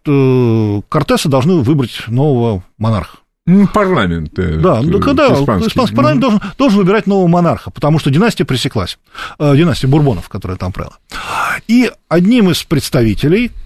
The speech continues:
Speaker 1: которого отнюдь не выдвигала Германия, это, пл-, эта идея была, прозвучала именно среди испанских политиков, является, э, принц Леопольд Гогенцоллерн-Зигмаринген.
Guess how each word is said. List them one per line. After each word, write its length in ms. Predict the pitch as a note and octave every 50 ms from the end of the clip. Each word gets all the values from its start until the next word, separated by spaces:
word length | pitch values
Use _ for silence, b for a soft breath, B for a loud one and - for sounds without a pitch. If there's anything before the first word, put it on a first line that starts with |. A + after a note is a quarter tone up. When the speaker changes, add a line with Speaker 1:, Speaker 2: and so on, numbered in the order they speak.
| - -
Speaker 1:
которого 260 | F#3+ F#3 - B3+ C4
отнюдь 200 | - - D4 G#3+
не 80 | - B3+
выдвигала 400 | A#3+ G3 A3 A3 G#3+ A3 G#3 F#3+
Германия, 580 | F3 G3 G3 F#3 C#3 G#2 F#2 F2 F2 F#2 G#2+ A#2 D#3+
это, 400 | G3 F#3 B3+ A#3+ A3+ G#3+ G3 F3+
пл-, 280 | D#3 - G#3 G#3+ G#3+ A3+
эта 360 | G3+ G3+ G3 F#3+ F#3 G#3 G#3
идея 300 | F3+ E3 A#3+ A#3+ A3+ G3+
была, 200 | F3 D#3 F3 E3+
прозвучала 500 | C3 E3+ E3+ E3+ E3+ D#3+ - F#3 D#3+ D3
именно 300 | D3+ D#3+ D3 C#3 C3 B2+
среди 500 | A2+ - C#3 C3 A#2 A#2+ A2+ A2 A2 A2+
испанских 380 | A#2+ - - A#2+ F2+ - - -
политиков, 400 | - E3 G3 A3+ - - B3 - B B B B B B B B B B B -
является, 720 | - C3 G#3+ C4+ D4 D4 B3 - - B3 B3 A#3 F#3+ - - _ _
э, 580 | D3+ D3+ D3+ D3 C#3+ C#3+ C#3 C3 B2+ B2+ A#2 A2+ - _
принц 380 | - A#3 C#4 C4+ A#3 - - -
Леопольд 440 | F3 G#3 G#3 - B3 B3+ A#3 F#3 -
Гогенцоллерн-Зигмаринген. 1200 | C#3 E3+ E3+ G3 F3 - A3 A3 G3 F#3 F3 D3 F3 E3+ E3+ D#3+ B2 F2+ E2 D#2 C#2+ F2+ D#2+ F2